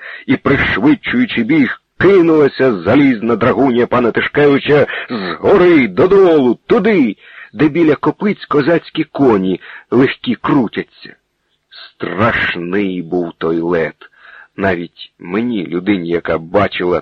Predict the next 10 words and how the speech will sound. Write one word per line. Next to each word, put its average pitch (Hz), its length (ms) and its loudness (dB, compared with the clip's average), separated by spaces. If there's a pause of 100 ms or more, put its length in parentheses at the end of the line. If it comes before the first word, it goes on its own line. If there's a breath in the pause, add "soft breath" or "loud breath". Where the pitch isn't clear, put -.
(160)
танкові 123 640 -2
атаки, 90 580 -4
стало 85 420 -8
моторошно. 82 800 -6 (380 loud breath)
Ось 80 300 -6
ближче, 92 760 -2
ближче, 101 680 0
хрипко 131 800 0
дихають 120 480 -2
коні, 113 560 0